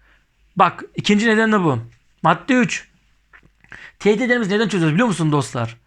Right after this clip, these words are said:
En önemli nedenlerden biri de şu. Konu eksiklerimizi görmek için T Y T denemesi çözüyoruz. Ben konuya çalıştım. Bakalım bu konu ne kadarını öğrendim, n-, konunun neresini iyi oturtturamamışım, onu görmek için.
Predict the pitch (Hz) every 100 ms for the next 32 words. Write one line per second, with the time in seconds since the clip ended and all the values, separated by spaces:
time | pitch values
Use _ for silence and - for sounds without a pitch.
0 | _ _ _ _ - 302 277 240 226 220
1 | 214 214 208 208 196 185 - 139 117 -
2 | - - _ - 196 233 262 - 208 -
3 | 208 208 202 196 190 180 170 190 175 160
4 | 156 143 143 139 131 127 - 123 123 117
5 | 117 - _ _ _ _ - - _ 156
6 | 202 226 - 214 226 - 226 240 - -
7 | 254 320 - _ _ _ _ - - -
8 | 214 247 220 185 214 285 240 202 202 220
9 | 220 254 254 262 254 254 240 262 370 -
10 | - 196 - - - 294 294 233 214 240
11 | 190 240 226 226 202 - 254 240 247 240
12 | - 247 240 262 _ _ - 185 208 185
13 | 185 196 151 - 131